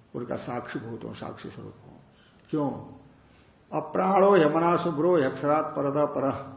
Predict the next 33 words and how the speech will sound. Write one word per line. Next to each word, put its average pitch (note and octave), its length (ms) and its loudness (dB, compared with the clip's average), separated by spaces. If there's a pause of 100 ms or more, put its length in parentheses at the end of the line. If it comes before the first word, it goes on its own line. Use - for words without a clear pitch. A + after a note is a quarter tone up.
(140)
इत्यादि C#3+ 360 -2
कहा, B2+ 180 -6
मुंडक B2+ 300 -4
में C#3 180 -6
कहा A#2 160 -6
हुआ A2 180 -6
है, A#2 240 -14
"दिव्यो C#3 360 2
ह्यमूर्त C3 440 -2
पुरुषः, A#2 680 -4 (680)
हाँ, G#2 400 -16 (140)
सबाह्याभ्यंतरो B2 960 -4
ह्यजः, A2+ 360 -8 (1300)
अप्राणो C#3+ 500 2
ह्यमना B2+ 440 0
शुभ्रो A#2+ 440 -2
ह्यक्षरात् A#2+ 460 -4
परतः A#2+ 380 -10
परः" - 200 -12
कहा G#2 260 -14
है। - 160 -14 (400)
दिव्य E3+ 300 0
है E3+ 300 2
पुरुष, D3+ 260 -2
आत्म C3+ 320 -6
पुरुष C3+ 200 -4
के D3+ 80 -6
बारे B2+ 220 -4
में B2 120 -8
कहा, A#2 120 -8
दिव्य A#2+ 460 -4 (480)
ही - 140 -16
अमूर्त, F3 460 2